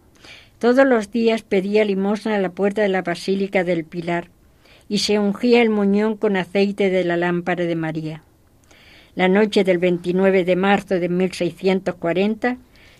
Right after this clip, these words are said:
se despertó con la pierna totalmente entera y sana. Era su misma pierna, porque aparecían las huellas de la mo-, mordedura de un perro de años atrás.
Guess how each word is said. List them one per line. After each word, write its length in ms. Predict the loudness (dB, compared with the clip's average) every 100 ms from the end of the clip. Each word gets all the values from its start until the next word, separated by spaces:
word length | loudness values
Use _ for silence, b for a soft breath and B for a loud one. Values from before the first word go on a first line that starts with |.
| b
se 160 | 0
despertó 600 | 2 2 -2 -2 0 0
con 200 | 2 0
la 120 | 0
pierna 500 | -2 2 2 2 -2
totalmente 920 | -2 -4 0 2 2 2 0 0 -2 -2 -2
entera 420 | -2 0 0 0
y 60 |
sana. 440 | -2 -4 -4 -4 -6 -12 -20 -20 B B B B B
Era 360 | 2 4 2 -2
su 240 | -6 0 2
misma 480 | 2 0 0 0
pierna, 640 | 0 2 2 2 0 -4 -8 b b b _
porque 280 | 0 2 0
aparecían 840 | 0 0 0 -2 0 2 2 2
las 180 | 0 0
huellas 460 | 2 2 2 0 0
de 120 | 0
la 160 | 0
mo-, 260 | 0 -2 -6 -12 _ _ -6
mordedura 1000 | -2 0 2 0 0 0 2 4 4 4
de 100 | 2
un 120 | 0
perro 440 | 0 0 2 -2
de 200 | -2 0
años 360 | 0 0 -2 -2
atrás. 460 | -4 -4 -6 -6